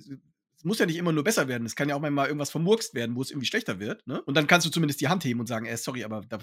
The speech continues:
da stimmt doch irgendwas nicht.“ Ähm, und dann ist es natürlich so, dass wenn es jetzt in die, in die heiße Phase geht, also zum,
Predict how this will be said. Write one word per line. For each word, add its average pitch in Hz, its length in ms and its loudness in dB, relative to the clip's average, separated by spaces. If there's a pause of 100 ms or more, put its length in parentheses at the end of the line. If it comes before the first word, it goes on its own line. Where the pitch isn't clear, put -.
da 107 100 -8
stimmt 139 220 -6
doch 104 40 -8
irgendwas 95 260 -10
nicht.“ - 180 -12 (640)
Ähm, 127 400 2
und 139 160 2
dann 156 100 10
ist 196 60 4
es 190 60 2
natürlich 170 260 6
so, 160 100 6
dass 160 160 2
wenn 147 120 2
es 143 80 -2
jetzt 143 200 0
in 143 140 -2
die, 131 240 2
in 131 100 -4
die 117 140 -2
heiße 170 320 6
Phase 160 320 2
geht, 156 220 0
also 131 140 -4
zum, 131 480 0